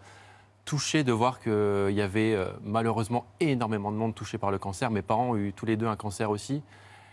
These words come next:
Et, euh, et je me suis dit, euh, avec, au fil des, des, des jours, je me suis dit, euh, il y a des gens malheureux, peut-être plus malheureux que moi sur Terre, en-, encore aujourd'hui, qui n'ont pas de cancer.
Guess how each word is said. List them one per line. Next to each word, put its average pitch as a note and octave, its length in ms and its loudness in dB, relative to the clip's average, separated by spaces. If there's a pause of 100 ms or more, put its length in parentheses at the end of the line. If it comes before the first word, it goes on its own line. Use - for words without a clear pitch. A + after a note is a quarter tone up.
(140)
Et, G2+ 200 2
euh, F#2+ 540 2 (180)
et G#2 140 0
je G2+ 60 0
me G#2+ 60 2
suis G#2+ 220 -6
dit, B2 220 2
euh, G2+ 140 6
avec, G2+ 300 0
au G#2+ 60 -4
fil A#2 260 -6
des, G#2 280 4 (640)
des, G#2 260 2
des F#2+ 260 -2
jours, A#2 360 0
je A2 60 -2
me G#2+ 60 2
suis G2+ 160 -8
dit, G#2+ 160 0
euh, F#2+ 180 2 (1040)
il A2+ 60 -2
y A2+ 40 4
a A2 40 4
des A#2 140 4
gens A2+ 240 4
malheureux, A2 800 2
peut-être G#2+ 220 -2
plus - 260 -8
malheureux A2 300 2
que - 80 -4
moi A#2+ 100 0
sur A2+ 200 -10
Terre, A#2+ 280 0
en-, G#2+ 160 -4
encore A2 280 -2
aujourd'hui, G#2+ 380 0
qui - 120 -10
n'ont G2 80 -6
pas A#2 100 -2
de - 60 -6
cancer. A#2+ 420 -2